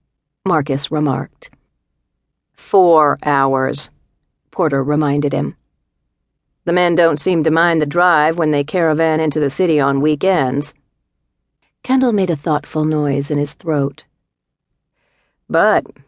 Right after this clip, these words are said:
invariably, some of them don't come back Monday morning. They're either in jail or in love." Marcus pulled on his chin. Ten crews of twenty-five men each was the minimum number of bodies they needed to keep things moving forward.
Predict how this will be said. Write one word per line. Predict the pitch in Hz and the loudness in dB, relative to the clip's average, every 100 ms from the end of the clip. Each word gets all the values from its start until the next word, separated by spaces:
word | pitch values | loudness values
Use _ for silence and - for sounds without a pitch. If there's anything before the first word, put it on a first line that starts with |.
| - | -6
invariably, | 160 139 165 214 170 143 143 131 139 165 | -2 0 2 2 4 2 0 0 0 -2
some | - 175 180 | -4 -4 -2
of | |
them | 196 208 | 0 0
don't | 202 208 - | 0 0 0
come | 220 226 | -2 0
back | 226 240 - | 0 0 0
Monday | 220 226 233 | 0 0 0
morning. | 240 233 185 147 147 151 _ _ _ _ _ - | 2 2 2 0 0 -4 _ _ _ _ _ -4
They're | 143 143 | 0 2
either | 147 160 147 | 2 2 2
in | 160 180 160 | 0 -2 0
jail | 160 190 240 285 233 | 0 0 0 0 0
or | 143 131 | 0 0
in | 139 151 170 165 | -2 -2 -2 -2
love." | 180 180 131 120 135 _ _ _ _ _ _ _ _ _ _ - | 0 0 -2 -4 -8 _ _ _ _ _ _ _ _ _ _ -6
Marcus | 170 151 135 135 | -2 -2 -4 -6
pulled | - 151 135 | -4 -2 0
on | 131 | -2
his | 131 - | -2 -6
chin. | - 151 127 127 147 _ _ _ _ _ _ - - - | -6 -2 -2 -4 -8 _ _ _ _ _ _ -20 -20 -20
Ten | - 220 220 | -4 0 0
crews | 220 208 175 165 151 | -2 -2 0 -2 -4
of | - | -10
twenty-five | - 185 180 175 160 | -6 -4 -2 -2 -2
men | 160 143 139 | -2 -2 -2
each | - 135 - - | -2 -4 -4 -14
was | - 170 | -8 -8
the | - | -2
minimum | 190 196 196 190 | 0 0 0 0
number | 180 156 147 | 0 0 0
of | 147 156 | -2 -2
bodies | 151 139 127 131 | -2 0 -2 -2
they | 147 | -2
needed | 151 143 139 | 0 0 -2
to | 151 | -2
keep | 180 151 | -4 -6
things | - 160 147 165 | -4 -2 -2 -2
moving | 147 139 127 | -4 -2 -6
forward. | - 151 131 104 98 | -4 -4 -4 -6 -10